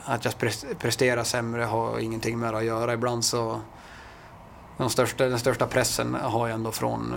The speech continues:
har jag ändå från mig själv, liksom. Och det, det är väl kanske på gott och ont i, i, i vissa sammanhang, och det är väl en balansgång man måste ha med sig själv och kunna, så att säga, kunna,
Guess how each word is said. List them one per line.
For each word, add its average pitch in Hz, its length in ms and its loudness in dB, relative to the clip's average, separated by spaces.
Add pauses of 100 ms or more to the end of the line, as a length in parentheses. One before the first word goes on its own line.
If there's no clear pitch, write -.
har 113 180 0
jag 113 80 2
ändå 110 140 -4
från 110 180 -2
mig 107 100 -2
själv, 120 340 2
liksom. 117 300 -4
Och 120 100 2
det, 117 440 -2 (680)
det 131 160 6
är 131 40 8
väl 127 120 4
kanske 123 240 4
på 131 80 -2
gott 127 280 4
och 135 80 4
ont 120 200 0
i, 123 240 0 (160)
i, 139 100 4 (500)
i 123 40 0
vissa 123 260 2
sammanhang, 117 580 2
och 113 520 2 (540)
det 127 120 4
är 123 40 4
väl 120 180 0
en 117 300 -2
balansgång 120 480 0
man 120 100 -2
måste 120 240 -2
ha 127 80 4
med 120 120 -2
sig 120 100 -6
själv 123 220 2
och 117 80 -4
kunna, 120 320 -2 (1000)
så - 60 -4 (180)
att 131 60 8
säga, 120 100 4
kunna, 120 520 2